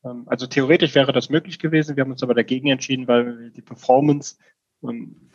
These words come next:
einfach im Vordergrund stellen wollten, weil, ähm, das System, wie gesagt, ist optimiert in sämtlichen Dimensionen. Und dementsprechend sind da natürlich, äh,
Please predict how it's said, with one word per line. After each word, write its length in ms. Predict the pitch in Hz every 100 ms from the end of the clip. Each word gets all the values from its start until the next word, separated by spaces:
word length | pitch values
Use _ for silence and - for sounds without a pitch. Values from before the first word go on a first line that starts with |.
| _ _ -
einfach 400 | 117 123 117 123
im 140 | 113
Vordergrund 460 | - 143 143 143 139
stellen 300 | 135 131 123
wollten, 320 | 127 127 120
weil, 180 | 113 110 _ _ _ _ _ -
ähm, 300 | 113 117 113 -
das 120 | -
System, 360 | 117 147 143
wie 80 | 127
gesagt, 180 | 123 135
ist 80 | -
optimiert 420 | 135 - 135 143
in 140 | 123
sämtlichen 500 | 113 123 123 - 117
Dimensionen. 600 | 113 113 107 101 101 104
Und 140 | 101 -
dementsprechend 600 | 117 120 - 117 117 113
sind 200 | - 120
da 60 | 113
natürlich, 600 | 107 - 120 110 - 190
äh, 260 | 165 -